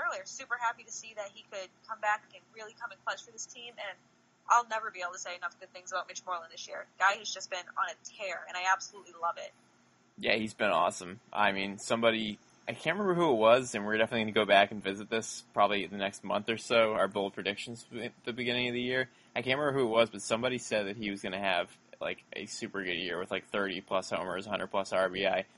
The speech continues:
Speaker 2: Might have been Adam. I'm not gonna say that for sure, but we'll go back and revisit that soon. But he has been absolutely great, everything we've wanted, and a lot more.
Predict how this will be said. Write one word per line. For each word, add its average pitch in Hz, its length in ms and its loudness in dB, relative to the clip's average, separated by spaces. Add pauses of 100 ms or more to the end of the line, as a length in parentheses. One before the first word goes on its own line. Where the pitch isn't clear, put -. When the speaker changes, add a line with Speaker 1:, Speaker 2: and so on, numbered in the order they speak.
Speaker 2:
Might 120 120 6
have 143 80 4
been 113 100 2
Adam. 92 340 4 (240)
I'm 110 60 -6
not 113 120 4
gonna 110 120 -6
say 113 160 -2
that 101 140 0
for 104 120 -14
sure, 92 360 -2 (100)
but - 180 -6
we'll 107 100 -2
go 110 120 0
back 101 260 2
and 92 180 -8
revisit 95 440 -8
that 90 200 0
soon. 95 440 -6 (320)
But 87 220 4 (320)
he 117 200 -4
has 120 160 2
been 104 380 -2 (280)
absolutely 107 440 -2
great, 92 460 -2
everything 98 320 -6
we've 92 160 -10
wanted, 92 480 -2
and 92 180 -2
a - 100 -2
lot 104 280 8
more. 107 380 0